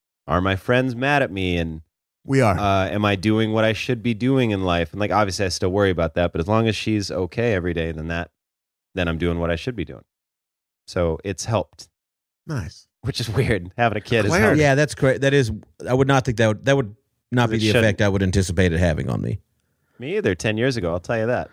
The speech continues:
Speaker 1: But
Speaker 3: Yeah.
Speaker 1: oof.
Speaker 2: Then he started bodybuilding for Christ, and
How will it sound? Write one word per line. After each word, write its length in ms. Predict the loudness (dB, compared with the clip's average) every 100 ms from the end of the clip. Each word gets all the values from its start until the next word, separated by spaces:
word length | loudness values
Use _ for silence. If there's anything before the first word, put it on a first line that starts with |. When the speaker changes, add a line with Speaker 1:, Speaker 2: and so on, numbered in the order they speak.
| -8
Speaker 1:
But 220 | -8 -10 _ -4
Speaker 3:
Yeah. 200 | -2 -2 -4 -20 -20 -20 -20 -20 _ _ _ _
Speaker 1:
oof. 320 | 0 0 -6 _ _ -4
Speaker 2:
Then 120 | -2
he 60 |
started 320 | 0 0 2 0
bodybuilding 580 | 0 2 2 2 0
for 100 | -2
Christ, 480 | -4 0 2 0 0
and 220 | 2 2